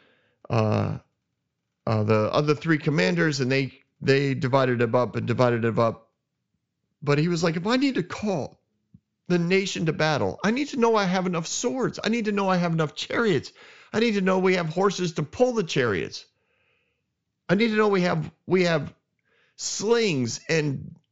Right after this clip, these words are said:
bows and arrows." Like, he could have easily excused this all as a logistical thing.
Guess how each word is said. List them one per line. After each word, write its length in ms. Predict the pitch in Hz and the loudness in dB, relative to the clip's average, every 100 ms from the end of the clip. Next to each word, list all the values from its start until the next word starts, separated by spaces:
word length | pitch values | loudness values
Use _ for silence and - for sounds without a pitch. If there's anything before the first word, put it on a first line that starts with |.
| _ _ _ | _ _ _
bows 640 | 139 202 214 185 139 117 | 0 2 4 2 0 0
and 100 | 139 - | -4 -2
arrows." 360 | 196 180 139 | 0 2 0
Like, 240 | 160 156 - _ _ _ _ | -2 -4 -10 _ _ _ _
he 140 | 220 | -4
could 200 | 220 247 | 0 0
have 140 | 233 - | 0 -2
easily 600 | 220 247 226 233 185 - | 0 0 2 0 -2 -4
excused 580 | 165 - - 226 247 190 | -4 -4 -4 -2 -2 0
this 200 | 185 - | -2 -2
all 340 | - 175 175 | 0 2 2
as 140 | 160 156 | 0 0
a 40 | |
logistical 720 | 147 147 139 214 - 165 135 | -2 -2 -2 -4 -2 -2 -2
thing. 360 | 113 110 90 | -2 -2 -2